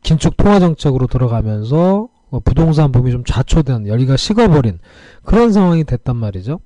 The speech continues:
그로부터 지금 이천십육 년이니까 팔 년이 지났죠. 근데 팔 년이 지난 지금을 보면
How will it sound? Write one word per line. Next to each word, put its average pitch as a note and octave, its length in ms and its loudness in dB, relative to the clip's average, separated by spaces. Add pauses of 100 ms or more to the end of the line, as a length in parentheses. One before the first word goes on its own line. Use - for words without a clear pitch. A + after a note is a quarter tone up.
(1200)
그로부터 G3 1000 4
지금 E3 300 0
이천십육 A3 640 0
년이니까 E3 480 2
팔 A#3+ 260 4
년이 A3+ 220 2
지났죠. A2 640 -4
근데 C#3+ 120 -6
팔 A3+ 280 4
년이 G#3+ 480 2
지난 D#3 480 0
지금을 D3+ 540 0
보면 B2 560 0